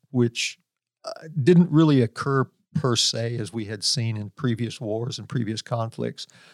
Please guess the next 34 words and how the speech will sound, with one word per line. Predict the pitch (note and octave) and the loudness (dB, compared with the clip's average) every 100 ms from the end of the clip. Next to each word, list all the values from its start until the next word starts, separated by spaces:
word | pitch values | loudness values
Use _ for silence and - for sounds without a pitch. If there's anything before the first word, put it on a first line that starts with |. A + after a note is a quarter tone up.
| _ _ | _ _
but | C3+ E3+ - | 0 0 -2
still | - D3 C#3+ C3+ | 2 4 6 4
people | - C#3 A#2 A#2 | 2 -4 -2 -2
were | G#2 G#2+ G#2+ G2 _ _ | -2 -2 -2 -6 _ _
arrested | A#2+ G#2 A#2+ A#2+ - C3+ | 0 2 4 2 2 0
and | G#2 - | 0 -2
taken | A#2+ G#2+ A#2+ | -2 0 0
away | G#2 A2+ A2+ A2+ | 0 -2 -2 -4
to | - A2+ G#2 G2+ G2 G2+ _ - | -6 -6 -4 -6 -10 -16 _ -6
internment | A#2+ A#2 - C#3+ C#3+ C#3 - | -4 -4 0 2 4 2 -2
camps | - C3 D#3+ - - - _ _ _ _ | -4 -2 -2 -4 -14 -16 _ _ _ _
to | - | -2
be | A2+ A#2+ A#2 A2+ D3+ | 2 2 2 -2 -6
re-educated, | A2+ B2+ A#2 A#2+ B2+ - B2+ C3 D3+ - _ _ _ | -2 2 4 4 0 0 -2 2 0 -2 _ _ _
uh, | A2 | -8
whatever | - A#2+ A#2 A#2 B2 A#2+ | -6 -2 0 2 2 2
that | A2+ A#2+ | 0 0
means. | A#2+ A2+ B2 B2+ - _ _ _ _ | -2 -6 -6 -8 -14 _ _ _ _
So, | - D3+ B2+ A#2+ A#2 A#2 - | 0 6 8 6 4 0 -6
uh, | - - - _ - | -16 -16 -18 _ 2
it | D3+ | 4
was | C#3+ C3+ | 4 4
just | D#3+ D3+ - | 4 2 2
a, | B2+ A2+ G2 _ _ | 0 0 -2 _ _
of | - A2+ | -2 0
a | A2+ | 0
chaotic | - - C3+ A#2 B2+ D3 D3+ - | -6 -4 2 4 6 4 2 -2
and | A2+ | -8
a | G2+ | -2
scary | - - F3 G3+ D#3 | -2 2 4 6 4
time | A2+ A#2+ G#2 G2+ | 2 -2 -4 -8
for | A#2+ | -12
people. | - C3 - | -6 -6 2
I, | B2+ | 4